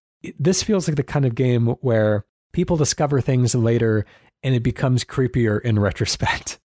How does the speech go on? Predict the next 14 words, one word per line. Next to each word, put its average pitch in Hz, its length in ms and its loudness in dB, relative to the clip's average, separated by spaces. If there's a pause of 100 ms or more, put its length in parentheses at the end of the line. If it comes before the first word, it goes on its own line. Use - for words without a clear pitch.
(120)
Um, 104 520 2 (160)
and 113 160 -2
I, 110 260 0
I 104 80 0
love 101 240 2
that. 101 180 0
And 107 160 -2 (180)
Lisa's 131 360 -2
such - 240 -2
a 107 160 0
smart 110 540 0 (120)
design 98 720 0 (100)
and, 98 420 0
um, 98 420 0